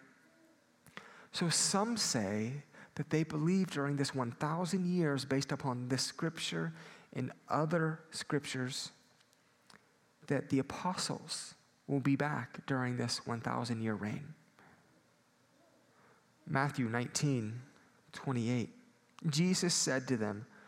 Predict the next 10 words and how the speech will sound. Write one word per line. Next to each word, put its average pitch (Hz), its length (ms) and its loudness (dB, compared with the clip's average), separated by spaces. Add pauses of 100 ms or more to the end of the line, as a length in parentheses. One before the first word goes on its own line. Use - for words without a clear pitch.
(280)
"Truly 190 580 2
I 147 180 0
tell 131 360 0
you, 110 300 0 (120)
at 135 220 0
the 143 100 4
renewal 139 920 2
of 156 260 0
all 139 220 2
things, - 600 -2